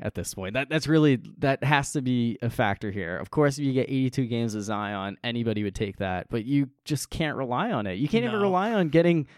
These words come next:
Speaker 1: forty games out of the guy at this point, which is just very frustrating. So I think making a move with Portland, with Houston, whatever, to be able to put themselves in a position to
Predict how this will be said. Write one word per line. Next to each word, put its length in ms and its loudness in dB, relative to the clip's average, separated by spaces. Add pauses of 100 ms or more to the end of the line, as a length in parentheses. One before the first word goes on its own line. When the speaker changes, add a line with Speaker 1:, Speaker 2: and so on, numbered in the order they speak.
(140)
Speaker 1:
forty 420 4
games 320 -2
out 100 -2
of 80 -2
the 60 -2
guy 200 -2
at 140 -8
this 200 -10
point, 340 -12 (120)
which 180 -6
is 200 -2 (460)
just 180 -2
very 280 4
frustrating. 800 -6
So 360 -4 (640)
I 140 -2
think 400 -4 (560)
making 420 0
a 40 2
move 420 4
with 240 2
Portland, 680 -4
with 440 -2 (280)
Houston, 680 0
whatever, 420 0
to 80 -4
be 120 -4
able 100 0
to 60 -2
put 180 -4
themselves 420 -4
in 80 -8
a 40 -12
position 560 -8
to 160 -8